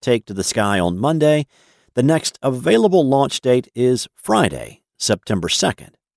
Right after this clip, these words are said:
The upcoming launch has been years in the making, with nasa and its partners working on the rocket and the Orion spacecraft since the end of the space shuttle era in twenty eleven. Since the flight of the final shuttle,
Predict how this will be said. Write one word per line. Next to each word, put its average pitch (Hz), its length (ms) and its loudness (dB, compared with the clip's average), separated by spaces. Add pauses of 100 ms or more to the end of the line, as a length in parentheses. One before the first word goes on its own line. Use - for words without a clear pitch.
(720)
The 185 120 -2
upcoming 190 400 0
launch 113 400 2
has 107 300 -2
been 101 280 -2
years 120 440 2
in 85 80 -4
the 69 80 -4
making, 71 400 -6
with 73 180 -16
nasa 113 500 -2
and 101 140 -10
its 104 160 -12
partners 98 500 -4
working 101 300 -2
on 101 160 2
the 80 80 -2
rocket 65 400 -10 (300)
and 113 200 -2
the 107 300 -2
Orion 113 500 2
spacecraft - 920 -4
since 123 280 -2
the - 220 -6
end 117 220 0
of 95 80 -6
the 92 100 -4
space - 420 -4
shuttle 80 400 -4
era 69 400 -10
in 95 220 -4
twenty 82 300 -6
eleven. 73 480 -6 (680)
Since 131 280 -2
the 98 280 0
flight 110 300 0
of 85 80 -2
the 76 100 -8
final 101 380 0
shuttle, 90 400 0